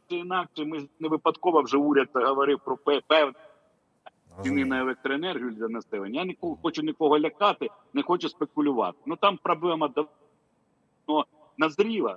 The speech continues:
Speaker 1: Головне правильно це зробити, щоб малозабезпечені не постраждали, а той, хто може, плат-,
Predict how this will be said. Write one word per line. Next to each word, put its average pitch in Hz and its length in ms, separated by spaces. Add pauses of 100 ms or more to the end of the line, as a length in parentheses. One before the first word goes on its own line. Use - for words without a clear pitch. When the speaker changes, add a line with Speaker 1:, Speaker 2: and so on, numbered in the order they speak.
Speaker 1:
Головне 165 340
правильно 147 400
це - 60 (120)
зробити, 147 360
щоб - 160 (220)
малозабезпечені 151 840
не 147 100
постраждали, 220 640
а 156 40
той, 180 140
хто 208 140
може, 202 200
плат-, - 220